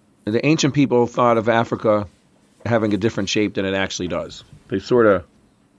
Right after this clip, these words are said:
kinda thought, like, it was a lot shorter. If you ever look for an old map of the ancient world, it's, it kinda misses the whole bottom of it. So they think it's a lot smaller than it actually was. So I would like to say thank you to Matt from Explorers Podcast. He helped me with, he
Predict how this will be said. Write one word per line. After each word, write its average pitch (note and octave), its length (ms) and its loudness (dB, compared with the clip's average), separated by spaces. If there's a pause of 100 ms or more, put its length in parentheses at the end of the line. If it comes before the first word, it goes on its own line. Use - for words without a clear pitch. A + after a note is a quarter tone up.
(120)
kinda A#2+ 200 -4
thought, G#2+ 320 0
like, F#2 240 -2
it F#2+ 40 -4
was F#2+ 120 -6
a G2 40 0
lot G#2 280 2
shorter. F#2+ 560 0 (160)
If - 80 -14
you G2+ 80 -4
ever G2+ 160 0
look G#2 160 -2
for F#2+ 100 0
an F2+ 60 -2
old F#2+ 240 2
map F#2+ 320 -2 (420)
of F#2+ 120 -6
the - 60 -6
ancient F#2+ 280 -4
world, F#2 320 0
it's, - 260 -12 (380)
it - 80 -20
kinda A2+ 180 -2
misses G#2 380 -2
the G2 100 -4
whole G2+ 140 0
bottom F#2+ 360 0
of E2 140 -6
it. - 240 -14
So F2+ 160 -8
they F#2 140 -4
think A2+ 180 -4
it's G2 120 -6
a F#2 40 -6
lot F#2+ 260 -2
smaller F#2 320 -4
than E2+ 200 -6
it F#2 80 -8
actually F2+ 320 -2
was. D#2+ 400 -4 (560)
So G#2 560 0 (100)
I B2 160 4
would D#3 240 2
like C#3 180 2
to C3 100 -10
say A2+ 480 0 (380)
thank C3 360 -2
you B2 80 0
to - 160 -4
Matt G2+ 420 -2
from G2+ 240 -6
Explorers G#2 560 -4
Podcast. B2+ 760 -2
He A#2+ 340 0
helped A2+ 280 0
me G2+ 140 0
with, G2 100 -4
he A#2+ 300 0